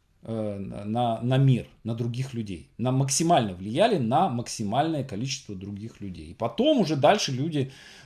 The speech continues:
как-то оценивают это влияние. Оценивают, переоценивают, да. Я думаю, что люди, которые жили при Чингисхане, не очень его любили, да. А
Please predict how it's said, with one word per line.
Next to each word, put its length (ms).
как-то 420
оценивают 560
это 180
влияние. 580
Оценивают, 760
переоценивают, 880
да. 160
Я 200
думаю, 180
что 160
люди, 240
которые 340
жили 220
при 200
Чингисхане, 600
не 220
очень 380
его 260
любили, 460
да. 360
А 380